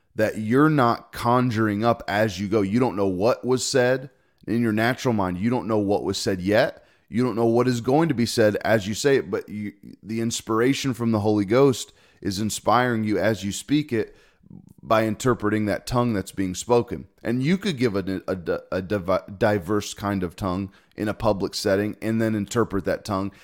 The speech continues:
And the Bible says in First Corinthians fourteen that that's, that in doing those two gifts together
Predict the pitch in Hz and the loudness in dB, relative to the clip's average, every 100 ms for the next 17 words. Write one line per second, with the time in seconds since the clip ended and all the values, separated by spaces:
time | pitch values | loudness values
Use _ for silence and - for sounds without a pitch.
0 | - - 104 98 123 143 - 107 95 95 | -10 -4 0 2 4 2 2 -2 -2 -4
1 | 110 107 113 101 98 95 107 101 147 131 | -4 -4 -6 -6 -6 -6 -4 -4 -2 -2
2 | 107 117 - - 95 87 80 113 135 - | 0 0 0 -6 -14 -12 -2 0 0 -4
3 | _ _ 65 - - 143 156 123 143 143 | _ _ -16 -10 0 2 4 4 4 4
4 | 113 117 - - 117 98 104 110 - 92 | 2 0 -2 -4 -2 -2 -2 -2 -4 -8
5 | 87 92 113 151 | -2 0 0 -4